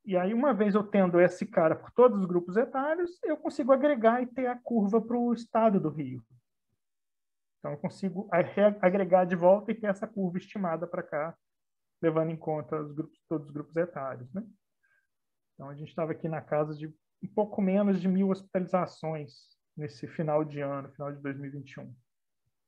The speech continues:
E aí, como esse dado eu consigo fazer por diferenças de base, eu consigo fazer isso pra covid, pra óbito.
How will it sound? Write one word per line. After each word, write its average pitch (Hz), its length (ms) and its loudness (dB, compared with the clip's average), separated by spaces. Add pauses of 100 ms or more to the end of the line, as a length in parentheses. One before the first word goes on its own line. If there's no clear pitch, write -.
(1400)
E 226 100 0
aí, 269 360 2
como 277 280 -2
esse - 220 -4
dado 185 480 2
eu 170 80 -2
consigo 190 380 -6
fazer 175 240 0
por 175 120 -4
diferenças 165 600 -6
de 151 80 -6
base, 180 720 -4
eu 190 80 -4
consigo - 340 -8
fazer 226 200 2
isso 226 140 -10
pra 190 100 -4
covid, 214 800 -2
pra 165 200 -4
óbito. 196 760 2